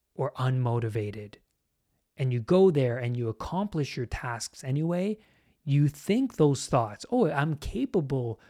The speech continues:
of more than I thought." Because people who avoid situations, when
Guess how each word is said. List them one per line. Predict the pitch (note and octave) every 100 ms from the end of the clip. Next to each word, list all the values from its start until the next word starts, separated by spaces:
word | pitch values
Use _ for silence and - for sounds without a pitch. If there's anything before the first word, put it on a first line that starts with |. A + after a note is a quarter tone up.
| _ -
of | A#2+
more | B2+ B2+ B2+ B2
than | B2 A#2
I | G#2+
thought." | - A#2 G#2+ _ _ _ _ _ -
Because | D3 E3+ D#3 C#3 _ _ _ _ _ _ - -
people | - F#3 B3 A3+
who | A#3
avoid | G3 F3+ G3 E3
situations, | F3+ - D#3 C#3 C#3+ - F3 F3+ - - - - - - - _ _ _ _ _ _ _ - -
when | D#3+ E3 D#3+ D#3 A#3+